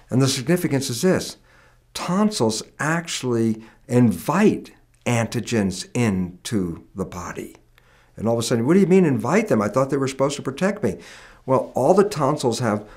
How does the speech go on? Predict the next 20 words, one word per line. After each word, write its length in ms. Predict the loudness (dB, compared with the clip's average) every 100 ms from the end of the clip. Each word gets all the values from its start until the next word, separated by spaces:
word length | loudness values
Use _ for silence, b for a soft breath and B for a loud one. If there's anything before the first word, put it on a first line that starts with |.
| B
little 340 | -4 -2 2 0
tiny 600 | -2 -10 -4 -2 0 -2
slivers 800 | -4 -6 -6 0 0 2 0 0
of 140 | -4
connection 500 | -4 -4 -4 -4 -6
to 100 | -4
the 120 | -4
surface, 580 | -4 -2 -4 -4 -6 -6 B B B
so 200 | -4 2
that 140 | 4 4
as 180 | 2
we 160 | 0 -2
eat 520 | 0 2 2 0 -8 -10
something 480 | -4 -2 0 0
or 120 | 0 0
something 340 | -2 -2 -2
goes 240 | 0 0
down 260 | 0 -2 0
our 140 | -2
throat, 500 | -4 -2 2 2 0